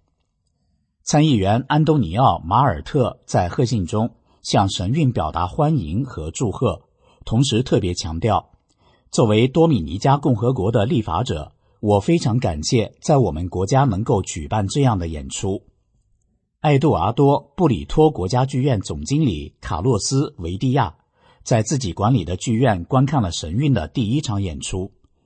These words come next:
他表示，这是一场人人必须观看的秀，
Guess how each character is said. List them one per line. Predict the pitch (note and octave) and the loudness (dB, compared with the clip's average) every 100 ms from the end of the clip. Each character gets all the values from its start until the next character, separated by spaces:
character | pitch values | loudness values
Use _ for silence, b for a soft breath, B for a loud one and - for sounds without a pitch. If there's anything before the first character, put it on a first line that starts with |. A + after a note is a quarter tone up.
| _ | _
他 | - A2 | -4 -2
表 | F#2+ | -2
示， | D#2+ B2 G#2 _ _ b b b | -2 -2 -2 _ _ b b b
这 | - D3+ | 0 0
是 | D#3+ | 2
一 | D3 | 2
场 | C3 G2 E2 | 2 -2 -4
人 | E2+ A#2 E3+ | 0 0 2
人 | F#2 A2+ | 0 -2
必 | C3+ D3 F#2 | 0 0 0
须 | - A2+ | -2 -2
观 | C#3 C#3 | 2 0
看 | C#3 B2+ | 0 -2
的 | D2 | -4
秀， | - A#2 E2+ | -4 -4 -4